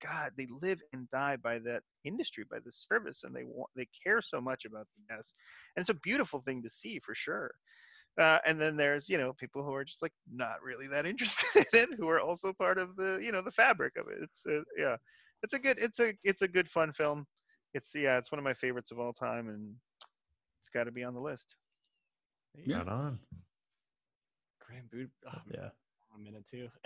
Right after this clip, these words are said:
Speaker 4: <laughs> Uh, all right, guys, here's my next one. Uh, rearrange my list here. Uh, let's see here.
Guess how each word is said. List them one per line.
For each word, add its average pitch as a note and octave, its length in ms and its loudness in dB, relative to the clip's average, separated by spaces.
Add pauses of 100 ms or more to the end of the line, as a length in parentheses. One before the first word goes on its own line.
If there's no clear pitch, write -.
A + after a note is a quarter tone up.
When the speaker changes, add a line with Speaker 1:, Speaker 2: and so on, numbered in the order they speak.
Speaker 4:
<laughs> C4 480 2 (1080)
Uh, B2 380 -2
all C#3+ 120 4
right, D3+ 180 6
guys, B2+ 540 -2
here's D3 340 -2
my D3+ 100 2
next C#3+ 400 -2
one. B2+ 560 -4
Uh, C3 880 -6 (480)
rearrange A2+ 420 -12
my G#2 100 -12
list G#2 340 -16
here. G#2 240 -16 (100)
Uh, A#2+ 340 -10
let's A2 180 -14
see A2+ 120 -16
here. G#2+ 200 -14